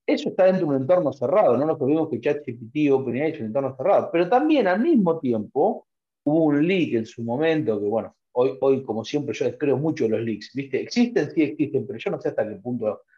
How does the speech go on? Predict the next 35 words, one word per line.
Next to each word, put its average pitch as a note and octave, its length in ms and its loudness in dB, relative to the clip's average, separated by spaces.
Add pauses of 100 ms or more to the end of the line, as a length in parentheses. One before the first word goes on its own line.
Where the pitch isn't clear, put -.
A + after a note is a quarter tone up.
el A2+ 180 -2
leak C#3 140 0
no B2+ 140 -2
es A#2+ 100 -8
algo, A#2+ 500 0 (560)
eh, G2 320 -4 (300)
de A#2 80 -4
alguna B2+ 200 2
manera B2 360 2
permitido. A#2+ 960 0 (680)
El D#3+ 200 4
leak B3+ 160 2
de F3+ 120 2
Llama, E3+ 640 4
Llama E3 360 4
es D3+ 120 -4
el B2+ 140 2
modelo, C3+ 920 4 (320)
digamos, A#2 540 -4
de, A2+ 240 -10 (120)
de A2+ 100 -6
Meta, B2 600 2
de, A2 260 -4
de G#2 500 -6 (120)
Large A#2 300 -4
Language A#2+ 360 -4
Model, C3 440 0 (1120)
ese F#3 260 2
leak G3 340 4
del C#3 260 4
modelo D#3+ 360 4
en E3 100 0
sí - 160 -6
mismo D#3+ 400 0
permitió E3 560 2